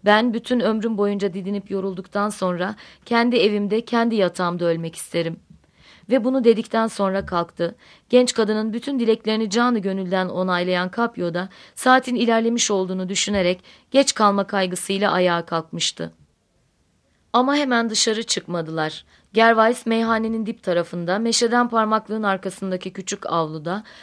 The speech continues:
aydınlık cam mekanın altında bulunan kırmızı bakırdan büyük imbiğin işleyişini seyretmek istedi. Capio da onun peşinden gitmiş, aygıtın çeşitli bölümlerini parmağıyla işaret ederek içinden iplik gibi ince, berrak bir alkol akan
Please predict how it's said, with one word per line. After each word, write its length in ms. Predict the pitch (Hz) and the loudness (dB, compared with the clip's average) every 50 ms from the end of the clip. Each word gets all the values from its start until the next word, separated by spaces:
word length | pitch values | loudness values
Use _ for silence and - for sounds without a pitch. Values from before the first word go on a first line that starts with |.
| - - - | -20 0 4
aydınlık 460 | - 220 226 233 240 262 269 277 - - | 8 8 8 8 6 2 -2 -4 -2 0
cam 160 | 254 247 247 | 2 2 4
mekanın 380 | 247 247 247 247 226 233 226 | 2 0 0 -2 -2 -2 -2
altında 480 | - - 214 208 208 214 214 220 214 202 | 0 2 2 2 0 -2 -4 -4 -4 -4
bulunan 400 | 190 185 180 180 175 170 180 202 | -4 -4 -4 -2 -2 -2 -2 -2
kırmızı 440 | 196 - 233 226 233 233 190 220 202 | -4 -4 -4 -2 -2 -4 -4 -2 -2
bakırdan 520 | 202 190 196 196 185 175 185 180 185 185 | -2 -2 -2 -4 -2 0 0 0 0 -2
büyük 260 | 190 220 233 233 - | -4 -4 -6 -6 -6
imbiğin 360 | - 185 185 175 175 175 185 208 | -6 -6 -4 -4 -4 -4 -4 -2
işleyişini 600 | 202 214 - - 208 226 226 208 - - 214 220 | 0 0 0 0 0 0 0 0 0 -2 -2 -4
seyretmek 600 | - - 202 185 175 165 160 - 156 156 151 - | -4 0 2 2 2 2 0 -4 -8 0 4 4
istedi. 420 | - - - 160 160 151 156 151 - _ _ _ _ _ - - _ _ _ _ _ _ _ _ - - - _ - - | 4 4 2 -4 -6 -6 -8 -12 -12 _ _ _ _ _ -20 -20 _ _ _ _ _ _ _ _ -20 -20 -20 _ -2 2
Capio 360 | 302 320 320 - 247 220 196 | 2 2 4 4 2 4 6
da 140 | 190 233 247 | 4 4 4
onun 200 | 240 233 233 233 | 4 2 0 0
peşinden 560 | - 226 208 - - 214 214 214 208 208 208 | -2 -2 -2 0 0 0 0 2 2 2 0
gitmiş, 500 | 180 175 - - 175 180 220 240 - - - - - - - - | -2 -6 -10 -10 -8 -6 -4 -4 -4 -6 -8 -12 -20 -20 -2 4
aygıtın 440 | 220 233 240 240 262 262 - 277 285 | 4 6 6 4 2 -4 -6 -6 -2
çeşitli 460 | - - 240 240 240 233 - 254 202 | 0 0 0 0 -2 -4 -6 -4 -2
bölümlerini 460 | 214 202 196 190 190 190 190 190 208 | 0 0 0 0 -2 -2 -2 -2 -2
parmağıyla 560 | 196 - 214 214 214 214 220 220 233 233 208 185 | -2 0 2 2 2 4 2 2 2 2 0 0
işaret 480 | 185 - - 190 185 180 185 180 - | 0 0 0 0 0 0 0 -2 -4
ederek 440 | - 190 180 190 165 165 190 - - _ - - - _ - | -4 -2 -2 -2 -2 -2 -6 -10 -14 _ -20 -20 -20 _ -8
içinden 500 | 240 240 - 262 254 254 254 254 254 247 | -4 -2 0 0 2 2 4 2 2 2
iplik 380 | 247 247 - - 247 262 - - | -2 -6 -6 -6 -8 -8 -8 -6
gibi 200 | - 208 175 196 | -6 -4 -4 -4
ince, 560 | 180 - 202 196 190 175 180 190 208 196 180 | -4 -4 -4 -4 -2 -2 -2 -2 -4 0 2
berrak 420 | 226 220 226 226 247 262 254 _ - | 2 2 4 2 0 -2 -4 _ -6
bir 240 | 226 202 - - | -6 -2 0 2
alkol 340 | 208 208 208 - - 226 226 - | 2 2 2 0 -2 -2 -2 -2
akan 420 | - 180 - - 175 170 208 226 | -4 -6 -2 -2 0 0 0 -2